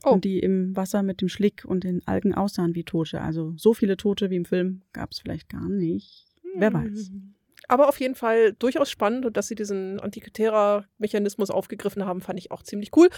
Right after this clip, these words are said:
Speaker 1: Besser definitiv als Alien-Kristallschädel.
Speaker 2: Ja.
Speaker 1: Werden
Speaker 2: Genau.
Speaker 1: wir auch noch, also vielleicht nicht auf die Kristallschädel, aber auf die Aliens werden wir auch noch zu sprechen kommen.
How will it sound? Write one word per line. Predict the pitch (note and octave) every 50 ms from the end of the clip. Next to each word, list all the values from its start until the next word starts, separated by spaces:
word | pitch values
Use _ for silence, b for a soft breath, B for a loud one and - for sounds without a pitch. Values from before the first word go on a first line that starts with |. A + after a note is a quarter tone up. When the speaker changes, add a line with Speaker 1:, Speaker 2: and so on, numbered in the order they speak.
| B B B B B B B _
Speaker 1:
Besser | - G3+ G3 -
definitiv | E3 F3+ F3+ - F#3+ F#3+ F#3+ - F#3+ - -
als | - F#3 F3 F3 - - - - - - - - - - _ _ _ _ _ _ _ _ _ _ _ _ _ _ _ -
Alien-Kristallschädel. | - F#3 F3 F#3 F3+ F#3 - F#3 F#3 - - - - - - - - - _ _ _ _ _ _ _ _ _ _ _ _ _ _ -
Speaker 2:
Ja. | B3+ A3 D#3 - - _ _ _ _ _ _ _ _ _ _ -
Speaker 1:
Werden | A3+ G3+ G3+ C4 A#3
Speaker 2:
Genau. | -
Speaker 1:
wir | F#3+
auch | G#3 -
noch, | A3+ A3 - - - - - _ _
also | - G#3+ G#3 G#3
vielleicht | G3+ - G#3 G3+ -
nicht | A3 G3+ G#3
auf | G3+
die | - G#3+
Kristallschädel, | - - G3+ - A3+ A#3+ C4+ - E4+ D#4 - C#4+ C4
aber | A#3 A#3
auf | A#3 A#3
die | - A#3 - A#3+
Aliens | C#4 D4+ E4+ E4 D#4+ -
werden | D#4 C#4+ C#4
wir | C4+ A3
auch | C4+ C#4
noch | D4+ C#4
zu | - C#4
sprechen | - - - G3 G3 - A3+ G#3+
kommen. | - A#3 G#3+ G#3+ A#3 C#4